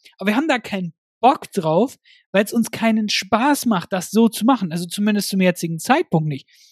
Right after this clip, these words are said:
Kann sich in zwei Jahren ändern und dann haben wir da voll Bock drauf. Aber wir machen's nicht, weil aktuell ist es nicht unser Weg. Aktuell sehen wir das nicht einfach ein,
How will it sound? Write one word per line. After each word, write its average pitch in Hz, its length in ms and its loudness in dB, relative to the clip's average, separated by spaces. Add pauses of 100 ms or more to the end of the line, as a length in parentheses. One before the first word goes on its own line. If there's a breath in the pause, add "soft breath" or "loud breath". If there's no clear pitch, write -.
Kann 202 160 2
sich 202 100 0
in 208 80 2
zwei 196 260 4
Jahren 185 200 2
ändern 254 320 0
und 180 60 -2
dann 180 120 0
haben 185 140 0
wir 190 40 6
da 180 100 2
voll 180 200 4
Bock 240 220 0
drauf. - 240 -12 (480 loud breath)
Aber 190 140 -4
wir 202 40 0
machen's 262 460 0
nicht, 240 200 0
weil - 140 2 (160)
aktuell 226 520 2
ist 196 120 -2
es 190 140 -4
nicht 185 120 0
unser 165 280 0
Weg. 226 240 2 (260 soft breath)
Aktuell 226 540 4
sehen 214 300 4
wir 247 220 4 (680)
das 175 200 -2
nicht 220 240 2
einfach 190 300 -4
ein, 214 240 -4